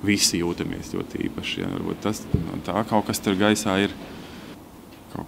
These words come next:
kādas tādas sajūtas, par ko mēs varbūt ikdienā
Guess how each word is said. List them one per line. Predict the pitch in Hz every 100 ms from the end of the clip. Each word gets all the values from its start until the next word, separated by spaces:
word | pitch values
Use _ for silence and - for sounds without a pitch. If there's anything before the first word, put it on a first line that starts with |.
| -
kādas | 87 85 -
tādas | 95 85 - - - - - - - - - - - - - - - - - - -
sajūtas, | 110 110 92 95 90 -
par | 92 92
ko | 101 95
mēs | 92 90
varbūt | 92 92 90 98
ikdienā | 98 95 90 87